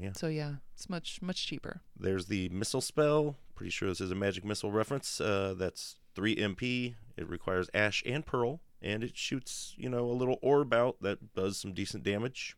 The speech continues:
Speaker 1: It's okay. I didn't use it too much because you
Speaker 2: Mm-hmm.
Speaker 1: can usually get, it's even cheaper and better to just use a sling if, once you get those on everyone.
Speaker 2: Yeah, and it, it only targets one, one enemy.
Speaker 1: Mm-hmm.
Speaker 2: Yeah.
Speaker 1: There's the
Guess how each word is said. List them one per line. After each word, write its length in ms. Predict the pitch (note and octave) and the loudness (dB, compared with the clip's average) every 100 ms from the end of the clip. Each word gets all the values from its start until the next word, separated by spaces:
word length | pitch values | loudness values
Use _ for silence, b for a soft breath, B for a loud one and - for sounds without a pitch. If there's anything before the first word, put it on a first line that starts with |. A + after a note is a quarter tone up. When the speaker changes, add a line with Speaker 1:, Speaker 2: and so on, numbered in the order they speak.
| _ | _
Speaker 1:
It's 100 | - | -6
okay. 420 | G2+ - A#2+ C3 | -6 0 0 2
I 20 | C3 | 2
didn't 220 | D3 D3+ | 0 2
use 140 | D#3 | 0
it 100 | C#3 | 0
too 100 | - | 0
much 320 | C#3+ C#3+ - - | 0 0 -2 -8
because 480 | A2 A#2 G#2 F2+ | -4 0 0 0
you 120 | F#2 F2+ | -2 -6
Speaker 2:
Mm-hmm. 40 | |
Speaker 1:
can 80 | F2+ | -4
usually 280 | A#2 A2+ G#2 | -4 -2 -2
get, 320 | G2 G#2 - - b | 2 2 0 -14 b
it's 220 | F#2 - | -6 0
even 220 | C3+ G#2 | 0 0
cheaper 360 | F#2 - A2+ G2 | -2 -2 0 0
and 120 | F#2 | 2
better 200 | F#2+ F2+ | 2 2
to 100 | E2+ | 0
just 200 | E2 E2 | -4 -4
use 160 | F2+ D#2+ | -6 -6
a 60 | E2 | -6
sling 480 | - F#2 F#2 F#2 | -4 -2 -2 -2
if, 120 | F2+ F2 - | -6 -8 -10
once 280 | E2 F2 - | -6 -6 -6
you 140 | E2 - G2 | -10 -10 -6
get 200 | F2 D#2 | -4 0
those 260 | E2+ D#2 - | -2 -2 -6
on 160 | D#2+ D#2+ - | -8 -8 -8
everyone. 460 | D#2+ E2 D2+ - - _ | -4 -4 -4 -10 -14 _
Speaker 2:
Yeah, 420 | F3 D#3+ C#3+ C#3+ - | -2 -2 -2 -6 -2
and 100 | G3+ | 0
it, 180 | A3 - - | 0 -2 0
it 140 | F#3+ | 2
only 240 | G3 F#3+ F3 | 2 0 -2
targets 600 | - D#3+ D#3 D#3 - - | -2 -2 0 0 -2 -4
one, 480 | E3 D#3 D3+ D#3 D#3 - - | -2 0 -2 -6 -10 -16 -6
one 200 | E3 D3+ | -4 -2
enemy. 480 | D3 D3+ D3 D3+ - - | -2 -4 -6 -8 -10 -8
Speaker 1:
Mm-hmm. 220 | F2 G2 | -6 -4
Speaker 2:
Yeah. 100 | D3 D#3 - | -6 -8 -10
Speaker 1:
There's 300 | - F2+ E2 | -2 0 0
the 180 | - F#2+ | -4 -2